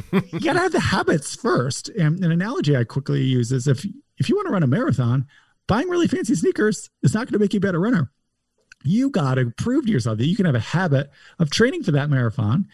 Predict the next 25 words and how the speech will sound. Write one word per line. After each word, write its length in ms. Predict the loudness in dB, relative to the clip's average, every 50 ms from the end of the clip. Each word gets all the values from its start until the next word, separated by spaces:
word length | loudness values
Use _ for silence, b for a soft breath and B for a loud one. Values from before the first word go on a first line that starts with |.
| b b b b
that 120 | -4 -2 0
you 40 |
can 140 | 0 0 2
get 160 | 2 2 2
out 140 | 2 2 0
of 40 | 0
your 80 | 0 0
house, 440 | 0 0 0 0 0 -2 -4 -8 -16 _ _ _ _ -4
you 80 | -2
walk 260 | 0 0 -2 -2 0
around 140 | 0 0 2
the 60 | 2
block 400 | 0 0 0 0 -2 -2 -4 -8 -14 _ _ _ _ -4
every 160 | 0 2 2
single 240 | 2 2 0 0 2
day 160 | 0 0 -2 -2
for 180 | -2 -2 0
a 40 | 2
week 320 | 2 2 2 0 -2 -6 -2 0
in 60 | 0
the 60 | 0
footwear 340 | 0 -2 -2 -2 0 0 0
that 120 | 0 0
you 80 | 0 0
have. 440 | 0 0 0 0 0 -2 -2 -4